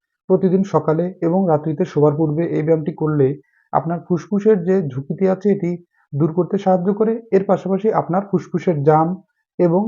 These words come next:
এর স্বাভাবিক প্রক্রিয়া সম্পন্ন হতে সাহায্য করে এবং এর মাধ্যমে আপনি সঠিকভাবে ধূমপান ছেড়ে স্বাভাবিক জীবনে ফিরে আসতে পারেন। আপনাদের ভিডিওটি কেমন লাগলো অবশ্যই কমেন্ট করে জানাবেন।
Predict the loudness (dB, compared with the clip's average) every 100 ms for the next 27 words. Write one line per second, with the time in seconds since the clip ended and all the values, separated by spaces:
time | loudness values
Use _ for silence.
0 | -2 -4 -2 -2 2 2 2 0 -2 -4
1 | -4 -2 -4 -4 -6 -2 0 0 0 -4
2 | -8 _ _ _ _ _ _ _ _ 4
3 | 4 6 4 4 2 2 2 2 2 2
4 | 0 -4 -14 _ _ _ 0 2 2 2
5 | 2 2 2 2 0 2 0 -2 0 0
6 | 0 2 2 2 2 0 0 0 0 0
7 | -4 -4 -2 -4 -10 _ _ _ _ _
8 | _ _ _ _ _ 2 2 2 2 2
9 | 4 4 4 2 2 2 2 2 2 0
10 | -4 0 2 4 4 6 4 2 -2